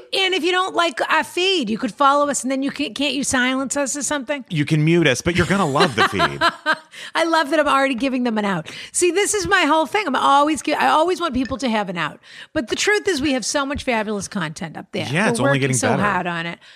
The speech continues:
Speaker 1: That would, I would be delighted. This is something you can really do for us 'cause we can't do it for ourselves. It doesn't matter how hard
Speaker 2: Exactly.
Speaker 1: we push, we can't do it for ourselves. We need you.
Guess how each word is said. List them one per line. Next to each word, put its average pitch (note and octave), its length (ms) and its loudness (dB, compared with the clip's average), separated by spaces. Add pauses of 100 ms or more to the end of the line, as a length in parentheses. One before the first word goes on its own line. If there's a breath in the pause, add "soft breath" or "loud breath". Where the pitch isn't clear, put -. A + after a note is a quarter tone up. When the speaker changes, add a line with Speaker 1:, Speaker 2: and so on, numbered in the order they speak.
(440 loud breath)
Speaker 1:
That D#4+ 220 0
would, E4 260 -2
I D#4+ 220 2
would D4+ 260 -2
be B3+ 380 -2 (180)
delighted. E3+ 580 -6 (500)
This F4 220 0
is F#4 100 -2
something D#4 380 -2
you C#4 100 -4
can C4+ 160 -4
really A#3 220 -2
do A3+ 160 -4
for A3+ 220 -6
us A#3 220 -2
'cause G3 160 -6
we A#3+ 100 -4
can't C4+ 240 -2
do D4 140 -6
it D4 80 -12
for A3 180 -6
ourselves. - 520 -8 (100)
It A3+ 80 -12
doesn't C4+ 240 0
matter C#4+ 180 2
how C4 260 2
hard A3+ 180 0
Speaker 2:
Exactly. B3 100 -4
Speaker 1:
we A#3+ 40 -6
push, D4 280 -2
we A#3+ 80 -8
can't A3+ 240 -6
do B3 100 -4
it A3+ 80 -10
for B3+ 100 -6
ourselves. A#3+ 360 -6
We A#3+ 140 -2
need C4 440 -4
you. F3 200 -8